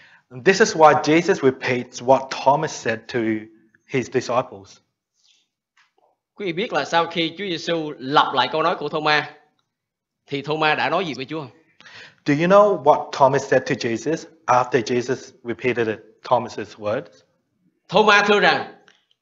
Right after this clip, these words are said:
Speaker 2: "Lạy Chúa tôi và Đức Chúa Trời tôi."
Speaker 1: Thomas answered and said to him, "My Lord and my God."
Speaker 2: Tôi tin rằng đây là một lời xưng nhận vĩ đại nhất trong cuộc đời của Thomas.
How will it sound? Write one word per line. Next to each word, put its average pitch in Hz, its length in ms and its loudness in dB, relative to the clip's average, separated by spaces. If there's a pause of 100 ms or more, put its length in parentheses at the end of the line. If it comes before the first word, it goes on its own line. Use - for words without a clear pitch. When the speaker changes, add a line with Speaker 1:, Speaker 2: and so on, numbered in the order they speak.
(100)
Speaker 2:
"Lạy 180 420 2
Chúa 302 220 0
tôi 262 240 10 (520)
và 196 400 8
Đức 220 140 8
Chúa 262 80 0
Trời 180 180 2
tôi." 170 120 0 (920)
Speaker 1:
Thomas 170 400 2
answered 139 440 0 (180)
and 135 160 -6
said 139 260 0
to 131 80 0
him, 104 200 -10 (380)
"My 135 320 6
Lord 170 400 6
and 135 160 -4
my 131 260 6
God." 113 280 2 (800)
Speaker 2:
Tôi 269 260 6
tin 269 120 6
rằng 202 280 4
đây 277 160 6
là 254 100 8
một 196 220 2
lời 196 180 6
xưng 285 260 0
nhận 190 260 2
vĩ 233 200 0
đại 214 260 6
nhất 370 120 6 (160)
trong 247 160 4
cuộc 208 140 0
đời 170 160 2
của 160 100 -4
Thomas. 175 260 -2